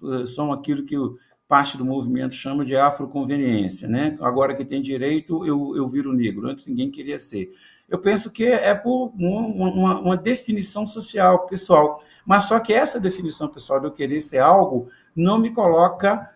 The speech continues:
dentro daquela margem de acesso aos direitos, né? Então, pra gente ter o acesso ao direito real, o P T criou essa comissão de heteroidentificação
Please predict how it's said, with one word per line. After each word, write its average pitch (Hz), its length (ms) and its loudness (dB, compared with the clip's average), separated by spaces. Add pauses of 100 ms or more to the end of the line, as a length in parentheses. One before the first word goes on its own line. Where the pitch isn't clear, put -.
(120)
dentro 185 500 -2
daquela 180 380 2
margem 160 480 0
de 175 100 -4
acesso 196 560 -2
aos 180 100 0
direitos, 123 540 -4 (160)
né? 131 160 -4
Então, 170 260 0
pra 190 180 0
gente 208 260 -4
ter 151 300 -2 (260)
o 151 80 0
acesso 151 440 0
ao 139 60 -6
direito 139 400 -4
real, 196 460 4
o - 60 -12
P 262 140 -8
T 214 140 -8
criou 175 460 2 (340)
essa 208 260 4
comissão 156 540 0
de 151 240 0
heteroidentificação 156 1080 -2